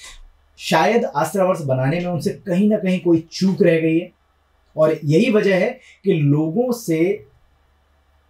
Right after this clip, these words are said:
patch, और शायद यही वजह है कि लोगों को patch, और शायद यही वजह है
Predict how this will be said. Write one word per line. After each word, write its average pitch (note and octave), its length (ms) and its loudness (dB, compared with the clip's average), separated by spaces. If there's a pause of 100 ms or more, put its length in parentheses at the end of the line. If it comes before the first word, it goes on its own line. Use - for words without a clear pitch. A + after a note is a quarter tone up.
(220)
patch, - 320 -8 (260)
और E3+ 80 4
शायद A3 260 2
यही F3+ 300 2
वजह F3 240 0
है G#3 180 -4 (280)
कि G#3 80 0
लोगों F3 540 2
को F#3 460 -6 (420)
patch, - 320 -12 (2000)
और F3+ 100 4
शायद A3 300 4
यही E3+ 360 2
वजह E3 240 2
है - 200 -2